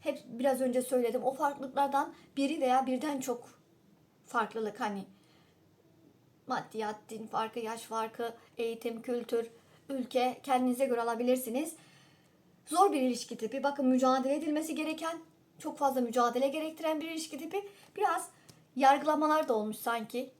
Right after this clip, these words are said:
O aklınızdaki kişiyle ilgili biraz umutsuz bakıyor bu kişi. Bir tane daha alacağım buraya, bu kısma, buraya.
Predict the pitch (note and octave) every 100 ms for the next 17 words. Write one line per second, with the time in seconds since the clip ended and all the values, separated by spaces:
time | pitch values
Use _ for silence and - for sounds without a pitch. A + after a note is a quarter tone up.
0 | _ _ - A#3 G#3 - - - A#3+ B3
1 | A#3 B3 A#3+ B3 C#4 D4+ C#4+ D4+ F4+ -
2 | _ - C4 A#3 C4+ - - B3+ B3+ B3+
3 | - C4+ C4+ - A3 - A#3 A#3 A#3+ A3
4 | A3 G#3+ B3 D#4 C4 G3+ G3+ G3+ G#3 G3+
5 | G3+ G3+ F#3+ G3 G3 - _ _ _ _
6 | _ _ - G3 - - G3+ B3 - -
7 | - - - - _ G#3+ F#3+ F#3+